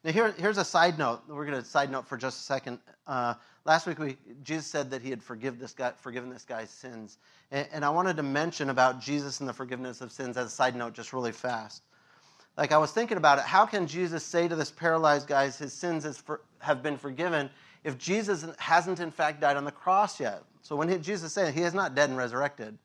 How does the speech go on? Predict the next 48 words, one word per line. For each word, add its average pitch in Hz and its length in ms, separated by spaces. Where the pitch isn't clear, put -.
he 175 100
hasn't 185 360
yet 175 260
died 151 220
on 165 80
the 175 80
cross. - 640
And 170 100
so, 190 140
but 170 140
here 269 220
he 240 100
is 240 260
claiming 247 280
to 220 40
be 190 120
able 190 140
to 180 60
say, 185 160
"Hey, 202 160
your 185 120
sins 190 320
are 185 80
forgiven." 185 420
But, 160 180
but 175 100
at, 185 640
at 170 180
church 233 480
and 190 60
in 185 40
the 180 60
Bible, 240 320
aren't 214 200
I 226 100
taught 208 340
that 202 140
it's 185 160
only 202 240
through 202 160
the 175 80
blood 185 280
of 165 120
Jesus 214 400
that 208 180
sins 196 300
are 190 80
forgiven? 202 600